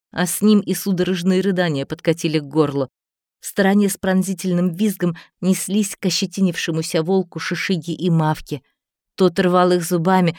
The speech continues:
сплевывая себе под ноги кровавые клочья. Жить ему оставалось недолго. Гниль, ядом пропитавшая кровь болотных тварей, разъест обессиленное звериное тело, дай только малый срок. Поляша и рада была бы помочь ему,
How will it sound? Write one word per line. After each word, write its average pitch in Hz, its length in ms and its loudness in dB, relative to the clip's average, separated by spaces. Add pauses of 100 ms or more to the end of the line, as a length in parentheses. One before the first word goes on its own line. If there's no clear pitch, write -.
(160)
сплевывая 170 640 2
себе 165 300 2
под 165 260 -2
ноги 151 200 -4
кровавые 151 560 0
клочья. - 560 -4 (680)
Жить 190 440 -4
ему 156 220 -4
оставалось 160 640 -4
недолго. 147 560 -4 (460)
Гниль, 196 480 4 (180)
ядом 165 400 2
пропитавшая 160 680 -2
кровь 165 240 -2
болотных 170 500 -2
тварей, 175 400 -2 (300)
разъест 185 580 -2
обессиленное 160 680 -2
звериное 165 600 0
тело, 151 380 0 (300)
дай 185 300 0
только 170 380 -4
малый 156 320 -4
срок. - 500 -8 (400)
Поляша 208 500 0
и - 20 2
рада 202 280 2
была 202 240 2
бы 196 140 0
помочь 214 540 2
ему, 151 220 0